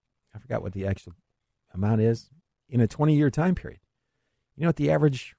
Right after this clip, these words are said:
retirement period is? It's a little over twenty years. So if you think things are expensive when you retire,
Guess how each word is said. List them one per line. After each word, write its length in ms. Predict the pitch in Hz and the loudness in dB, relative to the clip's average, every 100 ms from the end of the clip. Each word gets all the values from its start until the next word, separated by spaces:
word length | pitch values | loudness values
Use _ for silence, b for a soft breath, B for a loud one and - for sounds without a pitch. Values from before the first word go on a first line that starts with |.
| - | -8
retirement 400 | 117 160 175 156 | 0 2 2 2
period 300 | 170 170 190 | 4 4 4
is? 180 | - _ _ _ _ | 0 _ _ _ _
It's 100 | _ | _
a 40 | 185 | 0
little 180 | 185 180 | 4 6
over 120 | 156 | 4
twenty 260 | 170 170 | 4 2
years. 300 | 170 180 - _ _ _ _ _ _ _ _ _ | 2 0 -4 _ _ _ _ _ _ _ _ _
So 180 | _ - | _ -6
if 120 | - | -6
you 60 | 113 | -2
think 180 | 175 | -2
things 240 | - 160 147 | 2 2 4
are 80 | 127 | 2
expensive 500 | - - 160 165 135 | 0 2 2 2 2
when 140 | 143 | 2
you 60 | 123 | 0
retire, 500 | 110 208 226 160 | 0 2 2 -2